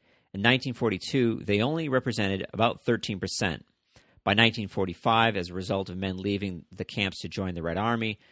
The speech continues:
their numbers grew to thirty percent. But by nineteen fifty-two, the number had fallen back to seventeen percent.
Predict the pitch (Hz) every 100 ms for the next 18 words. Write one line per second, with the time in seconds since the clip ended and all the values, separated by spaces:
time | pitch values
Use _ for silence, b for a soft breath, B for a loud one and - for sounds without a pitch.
0 | b - 117 151 156 117 - 135 110 107
1 | - 127 117 92 - 73 - _ b b
2 | b 117 117 131 180 214 160 151 113 -
3 | 135 104 87 104 123 143 131 113 117 107
4 | 90 95 95 - 87 98 92 85 110 110
5 | 82 - 50